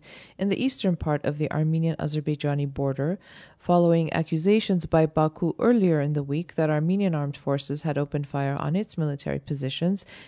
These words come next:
near Lachin. Armenia's defense ministry denied the accusations. According to Azerbaijan's Ministry of Defense, their positions were shelled from the territory of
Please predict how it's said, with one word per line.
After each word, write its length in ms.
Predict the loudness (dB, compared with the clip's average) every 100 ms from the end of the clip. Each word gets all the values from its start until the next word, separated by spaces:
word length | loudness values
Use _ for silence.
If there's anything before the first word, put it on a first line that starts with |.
| -4
near 200 | 2 4
Lachin. 480 | 2 -2 -6 -10 -10 _ _ -20 -10 2
Armenia's 400 | 4 6 6 2
defense 420 | 0 0 0 -2
ministry 400 | 0 0 0 0
denied 400 | 2 2 2 0
the 80 | -2
accusations. 800 | -4 -2 0 0 0 -4 -8 -6
According 540 | -4 2 2 2 0
to 240 | -2 -4 -2
Azerbaijan's 640 | -2 -2 -2 -2 -4 -4
Ministry 380 | -4 -4 -6 -8
of 80 | -8
Defense, 500 | -8 -2 0 -2 -10 -18 -20 -4
their 160 | 2 4
positions 720 | 2 -2 -2 -2 -2 -2 -4
were 120 | -4
shelled 400 | -2 0 0 -2
from 180 | -4 -2
the 100 | -2
territory 640 | -2 0 0 -2 -6 -6
of 120 | -6